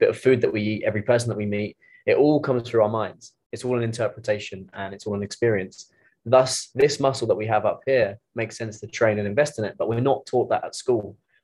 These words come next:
We're basically just sent out to the big wild world with a supercomputer, or I call it the Ferrari. We've got this brand new Ferrari. We're sixteen. We haven't been trying, trained how to drive it. And that leads to all sorts of challenges, which we're gonna run into today.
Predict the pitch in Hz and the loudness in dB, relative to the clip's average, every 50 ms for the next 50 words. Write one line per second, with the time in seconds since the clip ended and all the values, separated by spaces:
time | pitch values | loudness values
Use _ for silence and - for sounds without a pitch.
0 | _ - 104 98 127 143 135 - 123 - - 90 87 92 107 113 _ _ - 117 | _ -4 0 4 4 4 4 2 -2 -10 -10 -10 -10 -10 -10 -14 _ _ -8 -6
1 | 107 - - 123 110 110 104 87 - - - _ _ _ _ _ _ _ - - | -2 2 2 2 4 2 0 0 -2 -8 -16 _ _ _ _ _ _ _ -8 -4
2 | 110 104 107 104 98 95 - 123 110 113 113 104 104 101 101 107 107 101 98 98 | 0 2 2 2 2 2 -2 -2 0 4 4 4 4 2 0 0 0 0 0 -2
3 | 95 95 107 - - 123 117 - - 101 - - 101 98 - - 107 110 85 104 | -4 -8 -8 -8 -8 -8 -8 -10 -10 -10 -8 -6 -8 -6 0 4 4 6 6 6
4 | 110 107 107 - 107 101 - 98 - - 107 107 107 104 98 95 95 110 120 117 | 6 6 4 4 2 2 0 -2 -2 2 4 6 8 8 6 4 2 0 -2 -6
5 | _ _ _ - 120 - 113 - 135 131 127 127 117 117 - 113 107 104 101 98 | _ _ _ -2 -2 -2 0 2 2 2 4 2 0 -2 -2 -2 0 2 2 2
6 | 95 95 98 110 113 117 _ - 117 117 - 127 123 - - 107 101 101 104 104 | 2 2 0 -4 -6 -10 _ -12 -8 -6 -4 -4 -4 -4 -4 -4 -4 -4 -4 -4
7 | 104 113 120 120 120 113 107 - 110 104 104 104 - - 113 110 110 101 110 107 | -2 0 0 0 0 -2 0 0 0 0 0 -2 -4 -6 -6 -4 -4 -4 -2 -2
8 | 104 101 104 101 113 110 107 98 101 104 104 - _ _ _ _ - _ _ _ | -2 -2 -2 0 4 4 6 6 4 2 0 0 _ _ _ _ -20 _ _ _
9 | - 117 120 110 104 110 107 104 - - 107 104 - - 101 - 104 104 - - | -4 -2 0 0 0 -2 -4 -6 -8 -8 -8 -8 -8 -10 -12 -12 -12 -10 -6 -4
10 | 101 98 95 95 - - 101 98 - - 107 98 - - - 101 107 101 98 98 | -4 -4 -6 -8 -10 -10 -10 -10 -6 -4 -4 -4 -4 -4 -4 -2 -2 -2 -2 -4
11 | 98 101 98 95 98 - - 95 - - - 104 104 90 - | -4 -6 -6 -8 -10 -12 -14 -14 -12 -8 -4 -2 -2 -2 -2